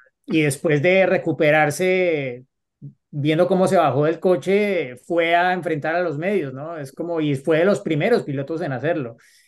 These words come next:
Entonces se entiende que diga algunas cosas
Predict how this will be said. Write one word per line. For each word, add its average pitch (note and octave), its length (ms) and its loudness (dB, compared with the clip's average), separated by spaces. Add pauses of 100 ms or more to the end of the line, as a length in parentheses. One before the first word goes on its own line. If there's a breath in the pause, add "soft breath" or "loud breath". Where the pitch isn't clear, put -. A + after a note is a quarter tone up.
(140 soft breath)
Entonces C#3+ 560 0
se F3+ 60 -2
entiende D3 420 0
que F#3+ 160 2
diga D3+ 260 2
algunas E3+ 360 -2
cosas E3+ 560 -6